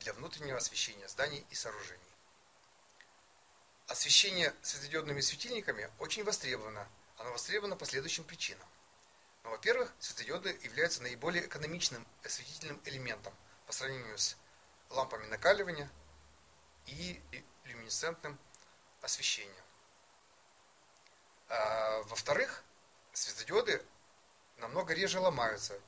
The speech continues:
и при правильном включении и эксплуатации практически не перегорают. Для этого нужно, чтобы схемотехническое решение было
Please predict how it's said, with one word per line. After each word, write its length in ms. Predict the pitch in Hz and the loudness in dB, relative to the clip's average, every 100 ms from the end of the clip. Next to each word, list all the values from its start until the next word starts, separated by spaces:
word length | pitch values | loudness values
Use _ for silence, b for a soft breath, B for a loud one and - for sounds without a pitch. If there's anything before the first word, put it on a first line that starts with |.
| - | -16
и 60 | 120 | -12
при 220 | - 139 | -8 -8
правильном 600 | - 151 147 117 110 107 - - - | -2 2 2 2 -6 -8 -12 -18 -12
включении 760 | - 123 - 240 254 139 95 - - - - - - - B B B - - | -12 0 4 4 2 -4 -10 -14 -20 -20 -20 -20 -20 -20 B B B -20 -16
и 280 | 139 139 139 | -10 -8 -4
эксплуатации 640 | 135 - 127 160 233 - | 2 2 2 4 4 2
практически 540 | - 104 - - - 147 | -4 -10 2 4 4 0
не 180 | 143 151 | -10 -6
перегорают. 600 | 147 131 113 101 95 - | -4 -2 0 0 -2 -2
Для 140 | 139 | 0
этого 300 | 151 165 113 - - - - - | 0 0 -2 -6 -18 -20 -20 -16
нужно, 260 | 131 180 156 | -10 -6 -6
чтобы 320 | 117 104 101 - - | -6 -8 -12 -16 -6
схемотехническое 1200 | - - 123 120 - - 226 - - - - 202 110 | -2 -2 -2 -6 -6 -6 4 4 4 -2 -6 -4 0
решение 440 | - 226 208 127 | 0 2 0 0
было 320 | 135 156 156 | 0 0 -2